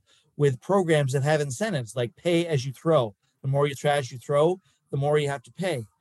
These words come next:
But when you hand it out for free, you can't do that, right? It's free. Free is the same. It's always free.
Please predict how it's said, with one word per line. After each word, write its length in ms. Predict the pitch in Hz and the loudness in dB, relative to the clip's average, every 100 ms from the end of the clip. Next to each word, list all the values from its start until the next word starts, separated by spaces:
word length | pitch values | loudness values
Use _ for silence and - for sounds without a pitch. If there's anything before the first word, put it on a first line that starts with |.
| _ _ - | _ _ -2
But 160 | 156 - | 0 2
when 160 | 165 | 2
you 140 | 165 156 143 | 2 0 -2
hand 240 | 220 226 | -2 0
it 60 | 202 | 2
out 180 | 196 160 | 2 0
for 120 | 170 | -8
free, 480 | - 254 233 175 196 _ _ _ _ | -10 -6 -2 -2 -4 _ _ _ _
you 120 | 180 | -2
can't 320 | - 220 202 156 | 0 -2 -2 -2
do 160 | 294 | 0
that, 240 | 185 123 - | 0 0 0
right? 220 | 143 208 | 0 2
It's 140 | 175 - | 0 -4
free. 460 | - 202 220 208 - | -2 -2 -2 -6 -4
Free 220 | 233 254 | -2 0
is 120 | 202 | 0
the 60 | 190 | 0
same. 300 | 226 233 160 | 2 2 2
It's 100 | 214 | 4
always 260 | 226 190 | 4 2
free. 300 | - 147 113 | -4 -6 -6